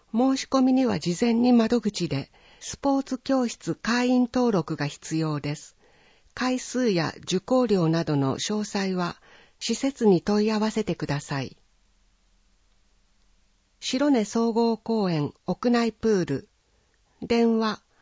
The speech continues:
三七八の四四三五。申し込み、窓口、電話、ホームページで白根総合公園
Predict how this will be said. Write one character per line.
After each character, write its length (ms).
三 360
七 260
八 340
の 260
四 320
四 260
三 380
五。 340
申 260
し 140
込 160
み、 260
窓 320
口、 440
電 340
話、 260
ホ 280
ー 20
ム 180
ペ 220
ー 20
ジ 160
で 240
白 300
根 140
総 300
合 220
公 340
園 180